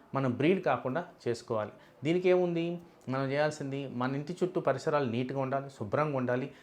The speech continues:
ఎక్కువ లైట్ ఉండేటట్టు చూడండి. హ్యూమిడిటీ ఎక్కువ అయితే కిచెన్, ఆ, టాయిలెట్లో ఉంటుందో దాన్ని తక్కువ శాతం చేసేదానికి ఎక్కువ డ్రైనెస్ మెయింటైన్ చేయండి. దోమల బెడద నుంచి కాపాడుకోవడం చేయండి.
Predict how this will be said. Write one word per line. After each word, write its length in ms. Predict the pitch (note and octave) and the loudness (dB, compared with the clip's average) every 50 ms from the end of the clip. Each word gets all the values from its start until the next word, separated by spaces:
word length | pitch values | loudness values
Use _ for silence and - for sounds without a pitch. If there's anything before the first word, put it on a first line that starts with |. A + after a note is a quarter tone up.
| - - - | -16 -6 -4
ఎక్కువ 240 | B2 A#2+ B2 E3 D3+ | -4 0 0 2 4
లైట్ 280 | B2 A#2+ C#3 C#3 D3 | 6 6 6 6 4
ఉండేటట్టు 480 | D3+ C#3 C#3 C3+ C3+ C#3+ B2 - - - | 0 0 -2 -2 -2 -4 -4 -4 -4 -2
చూడండి. 280 | B2+ B2 B2 B2 B2 C#3+ C#3 - - - - - | 0 0 0 0 -2 -4 -8 -10 -16 -20 -20 -8
హ్యూమిడిటీ 440 | - D3+ D#3 F3+ F#3 G#3 G3 G3+ G3 | -2 2 4 4 6 4 4 2 2
ఎక్కువ 360 | F3 D3+ C#3 - - - D3+ | 2 2 2 0 2 4 4
అయితే 360 | C#3+ C#3+ C#3 - - C3+ B2+ B2+ | 4 4 2 2 2 0 0 0
కిచెన్, 500 | B2+ - B2+ - D#3 D#3 D#3 D#3 D#3+ D#3+ E3 - - - - - _ - - | -2 -4 -2 0 0 2 0 -2 -4 -6 -10 -14 -20 -20 -20 -20 _ -8 -4
ఆ, 140 | B2 B2 A#2+ | -2 -2 2
టాయిలెట్లో 500 | - C3 C3 C3+ C#3+ C#3 C#3 - C3+ B2+ | 4 4 6 6 4 2 0 2 2 2
ఉంటుందో 320 | B2+ B2 C#3 C#3 D#3 D3+ - - - - A#2+ | 2 2 0 -2 -2 -4 -4 -10 -16 -4 0
దాన్ని 200 | C3+ C#3+ D3 B2+ | 0 0 0 0
తక్కువ 300 | - C3+ - - - D#3 | -2 -4 -2 -2 -2 0
శాతం 320 | - D3+ C3+ - C#3+ C3+ B2 | 2 2 2 0 -2 -4 -4
చేసేదానికి 520 | C3 B2 B2 C#3 A#2+ B2 B2 B2+ B2+ - B2+ | -4 -4 -2 -2 -2 -2 -2 -2 -4 -4 -4
ఎక్కువ 220 | B2 B2 - D3 | -4 -2 -2 -4
డ్రైనెస్ 520 | B2 G#2+ B2+ B2 C#3 E3 F3 F3 F3+ - D3 | -2 2 2 4 4 6 4 4 2 0 -2
మెయింటైన్ 380 | C3 B2+ B2 C3 B2+ A#2+ A2 A#2 | -2 -2 0 -2 -2 -2 -2 -2
చేయండి. 320 | A#2 A#2 A2+ B2+ B2+ B2+ - - - - - - | -2 -4 -4 -6 -8 -10 -12 -18 -20 -14 -2 0
దోమల 240 | C3+ C3+ D3 D3 C#3+ | 2 2 2 2 2
బెడద 260 | B2+ B2 A#2+ A#2 A#2+ | 2 2 2 2 0
నుంచి 260 | A#2 A#2+ A#2+ A#2+ - | -2 -2 -2 -2 -2
కాపాడుకోవడం 600 | - - B2 A#2+ - B2 A#2+ A#2 - A#2+ B2 C#3 | 0 0 0 2 2 2 0 0 -2 -4 -4 -6
చేయండి. 340 | C3 - - G#2 G#2 G#2+ - | -6 -10 -10 -12 -12 -12 -14